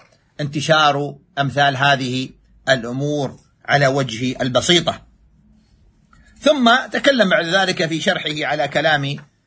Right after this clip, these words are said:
آه، صاحب المنازل السماع على ثلاث درجات، وأعرض عن ذلك وأنتقل إلى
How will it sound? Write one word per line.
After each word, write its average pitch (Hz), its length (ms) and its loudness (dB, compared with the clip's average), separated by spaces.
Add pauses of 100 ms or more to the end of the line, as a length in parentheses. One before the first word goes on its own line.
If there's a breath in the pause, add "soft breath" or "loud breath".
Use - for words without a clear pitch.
(160)
آه، 135 460 0
صاحب 135 340 0
المنازل 180 800 0
السماع 165 380 0
على 127 180 0
ثلاث 139 280 0
درجات، 123 520 -2
وأعرض 175 580 0
عن 143 200 -4
ذلك 143 540 2 (380 soft breath)
وأنتقل 151 600 -2
إلى 139 500 0